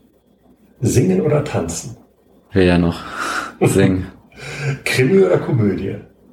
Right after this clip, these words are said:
Speaker 2: Komödie.
Speaker 1: Jeans oder Jogginghose?
Speaker 2: Jogginghose.
Speaker 1: Dusche oder Badewanne?
Speaker 2: Dusche.
Speaker 1: Stadt oder Land?
Speaker 2: Stadt.
Speaker 1: Unter Wasser atmen oder fliegen können?
Speaker 2: Fliegen können.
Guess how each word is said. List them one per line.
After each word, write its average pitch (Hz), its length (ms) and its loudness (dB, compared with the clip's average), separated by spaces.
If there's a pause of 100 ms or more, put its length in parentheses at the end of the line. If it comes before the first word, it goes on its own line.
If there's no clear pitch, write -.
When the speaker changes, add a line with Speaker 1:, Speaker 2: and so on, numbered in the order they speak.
(340)
Speaker 2:
Komödie. 92 540 2 (840)
Speaker 1:
Jeans 147 580 2
oder 143 180 4
Jogginghose? 92 640 -2
Speaker 2:
Jogginghose. 85 680 0 (300)
Speaker 1:
Dusche 160 540 2
oder - 180 2
Badewanne? - 720 -2
Speaker 2:
Dusche. 92 420 0 (760)
Speaker 1:
Stadt - 400 -2
oder 135 220 4
Land? - 480 -4 (1000)
Speaker 2:
Stadt. - 460 -2 (760)
Speaker 1:
Unter 160 280 2
Wasser - 340 0
atmen 120 480 0
oder 117 160 2
fliegen - 360 -6
können? - 340 -10
Speaker 2:
Fliegen 92 380 0
können. 85 200 -2